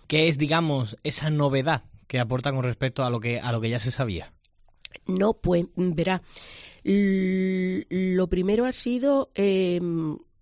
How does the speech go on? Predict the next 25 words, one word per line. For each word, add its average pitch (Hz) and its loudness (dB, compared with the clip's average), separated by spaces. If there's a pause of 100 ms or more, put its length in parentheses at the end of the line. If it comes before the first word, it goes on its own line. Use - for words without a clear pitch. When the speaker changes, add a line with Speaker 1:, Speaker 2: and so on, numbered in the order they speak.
Speaker 2:
agradecer 156 -2
a, 175 -2
al 175 -2
ayuntamiento 180 -2
que 165 -4
la 151 -6
propuesta 165 -4
que, 160 -2
que 160 0
le 160 0
hizo 165 0 (640)
Ánfora 185 2 (380)
de 170 2
hacer 180 -2
las 180 -2
cosas 170 -6
con 156 -4
cabeza 143 -4 (100)
y 160 -4
empezar 156 -8
la 160 -6
casa 165 -8
por 175 -4
los 175 -2
cimientos 220 0